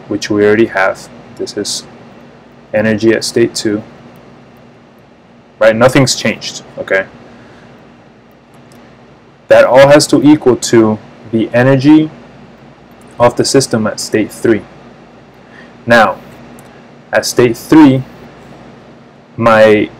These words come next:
my system or my block has had a change in height, okay? So that means I do have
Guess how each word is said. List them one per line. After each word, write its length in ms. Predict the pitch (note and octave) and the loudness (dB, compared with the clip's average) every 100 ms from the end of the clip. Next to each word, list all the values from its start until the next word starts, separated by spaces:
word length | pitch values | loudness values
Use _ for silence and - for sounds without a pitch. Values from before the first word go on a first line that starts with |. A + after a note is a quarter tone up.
| - | -14
my 280 | B2 A2+ G#2+ | -6 -2 -2
system 640 | - D#3 D3+ - G#2+ A2 A2+ | 0 0 0 0 -2 -2 -2
or 120 | G2+ | -4
my 180 | G2+ F#2 | -2 -6
block 500 | - A#2+ A#2 A2 - - - - | 0 2 4 2 -2 -20 -20 -18
has 600 | - G#2+ G#2 G#2 - - - - - - - - - - | -4 -2 0 -2 -4 -10 -14 -20 -20 -20 -20 -20 -20 -20
had 360 | - - A2+ A2 | -20 -4 2 4
a 260 | G#2 G2 F#2+ | 6 4 0
change 320 | - A#2+ A2 | -4 -2 -2
in 100 | G#2 | -4
height, 500 | - G#2+ G#2 - - - | -4 -4 -4 -6 -14 -12
okay? 300 | - F#2+ G2 | -10 -6 -6
So 160 | - G#2+ | -4 -2
that 140 | G2+ | -2
means 260 | A2 A#2 A2 | -2 -4 -2
I 100 | F#2+ | -2
do 240 | A#2+ B2 | 0 0
have 580 | A#2 A#2 G#2+ G2+ - | 0 -2 0 -2 -6